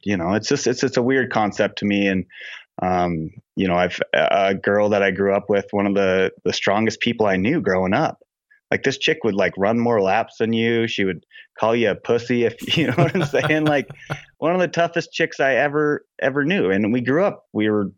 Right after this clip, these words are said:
Speaker 1: we went to, uh, kindergarten all the way through high school together. And, uh, just a couple of years ago, she was one of the first person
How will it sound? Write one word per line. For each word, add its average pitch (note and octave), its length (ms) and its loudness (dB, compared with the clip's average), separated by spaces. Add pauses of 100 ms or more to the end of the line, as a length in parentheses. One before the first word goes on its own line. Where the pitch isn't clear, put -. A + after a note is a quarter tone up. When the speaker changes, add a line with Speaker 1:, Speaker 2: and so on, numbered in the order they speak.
(120)
Speaker 1:
we A2+ 100 0
went C3 140 -2
to, G#2+ 200 2 (240)
uh, F2 480 2
kindergarten C3+ 460 2
all B2+ 100 2
the C3 60 2
way C3 100 2
through B2+ 160 -2
high B2+ 140 0
school A2 240 -2
together. F2+ 380 2
And, F#2 180 -2 (680)
uh, F#2 240 0
just G2 240 -4
a - 20 -14
couple G#2+ 200 0
of G2+ 60 0
years A2+ 220 0
ago, G#2 220 0
she - 180 -2
was G2+ 120 0
one G#2 160 0
of G2 60 0
the - 60 -12
first A2 240 0
person G2+ 680 0